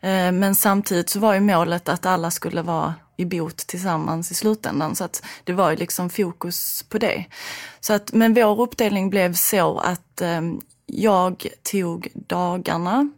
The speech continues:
ehm, och Rickard tog nätterna. För att jag, eh, tyckte, alltså redan innan så känner jag att sjukhusmiljön är läskig. Natten i sig är läskig,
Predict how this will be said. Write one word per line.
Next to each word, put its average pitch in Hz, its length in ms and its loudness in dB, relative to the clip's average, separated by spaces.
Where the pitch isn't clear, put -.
ehm, - 800 -6
och - 300 -8
Rickard - 400 -6
tog - 180 -6
nätterna. - 480 -8
För - 180 -4
att 175 160 -4
jag, 175 380 -2
eh, - 120 -2
tyckte, 170 720 -4
alltså 190 200 -2
redan 196 240 2
innan 196 300 4
så 185 100 -6
känner 170 280 -2
jag 170 120 0
att - 360 -6
sjukhusmiljön 175 1700 -4
är - 300 -6
läskig. 190 520 -6
Natten 185 560 0
i 196 80 -4
sig 180 360 0
är 190 80 -4
läskig, 220 560 -2